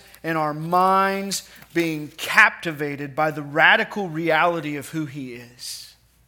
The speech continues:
Paul goes on in verses thirty-four through thirty-five to ask three rhetorical questions, each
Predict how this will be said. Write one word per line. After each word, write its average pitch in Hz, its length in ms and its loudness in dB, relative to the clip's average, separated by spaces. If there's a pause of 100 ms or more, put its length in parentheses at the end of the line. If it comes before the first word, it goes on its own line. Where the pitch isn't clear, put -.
(4000)
Paul 143 200 -4
goes 135 200 -10
on 151 240 -4
in 143 80 -12
verses 135 300 -12
thirty-four 143 460 -10
through 135 160 -16
thirty-five 147 720 -2
to - 120 -12
ask 143 260 -6
three 165 320 -4
rhetorical 151 640 -4
questions, 151 840 -6 (1120)
each 214 540 -4